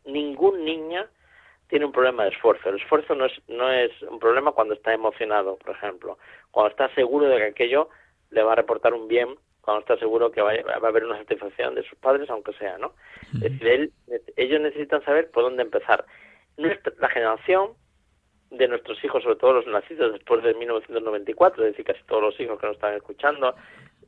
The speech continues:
Speaker 1: menos de veinticinco años, y más aún los nacidos después de dos mil diez, que es cuando cambia la generación,
Speaker 2: Ujú.
Speaker 1: son niños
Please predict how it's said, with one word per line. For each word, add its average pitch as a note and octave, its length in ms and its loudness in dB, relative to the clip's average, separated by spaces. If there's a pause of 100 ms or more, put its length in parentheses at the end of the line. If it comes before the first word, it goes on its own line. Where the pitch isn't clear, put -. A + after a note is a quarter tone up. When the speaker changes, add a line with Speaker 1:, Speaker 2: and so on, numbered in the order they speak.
(120)
Speaker 1:
menos G#2+ 320 0
de G#2 60 -2
veinticinco G#2 480 -2
años, C3 240 2 (360)
y C#3 140 -6
más D#3 360 2
aún C3 340 2
los G#2 160 2
nacidos A2 400 2
después A#2 260 4
de A#2 60 8
dos G2+ 160 -2
mil A#2+ 180 -6
diez, D#3+ 280 8
que - 80 -2
es - 60 -6
cuando G#2+ 240 -6
cambia A2 300 -2
la G#2+ 100 -2
generación, A2+ 520 -4 (320)
Speaker 2:
Ujú. C3 240 -4 (480)
Speaker 1:
son D3+ 180 0
niños E3+ 360 0